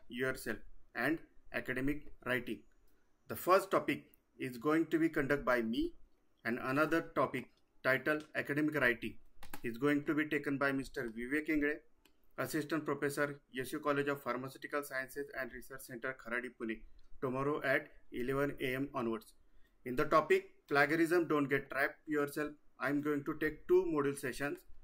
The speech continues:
In module one, we are going in detail regarding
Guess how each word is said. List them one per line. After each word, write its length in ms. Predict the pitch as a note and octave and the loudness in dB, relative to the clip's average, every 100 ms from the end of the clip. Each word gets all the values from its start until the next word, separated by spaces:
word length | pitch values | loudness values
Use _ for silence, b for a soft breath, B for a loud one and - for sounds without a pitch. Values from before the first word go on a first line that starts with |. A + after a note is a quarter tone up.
| - _ - - - | -18 _ -20 -10 0
In 180 | D#3 | 4
module 300 | D#3+ D#3 E3 | 4 4 4
one, 240 | D#3+ C#3 G#2 - - | 4 2 0 -10 -2
we 80 | |
are 140 | C#3 C#3+ | -2 0
going 420 | C#3+ D#3 E3 F3 D#3+ | 2 4 4 2 2
in 180 | D#3+ | 2
detail 300 | D3 D3 D#3+ | 4 0 0
regarding 540 | C#3+ C#3+ D3 D3 D#3 | 0 2 2 2 0